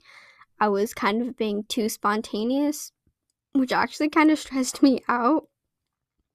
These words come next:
And there was some, definitely some stressful bits. So there was a few times where I just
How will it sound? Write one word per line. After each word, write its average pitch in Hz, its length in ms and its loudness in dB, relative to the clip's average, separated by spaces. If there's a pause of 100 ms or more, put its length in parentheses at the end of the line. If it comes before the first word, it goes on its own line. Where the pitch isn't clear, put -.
(760)
And 226 300 4
there 220 140 2
was 226 160 0
some, 220 180 -4
definitely 233 360 -2
some 247 160 -2
stressful 233 460 -4
bits. - 480 -4 (340)
So - 160 -2
there 240 180 2
was 247 280 4
a 247 100 -2
few 262 260 0
times 254 600 0
where 220 400 -2
I 226 100 -2
just - 460 -6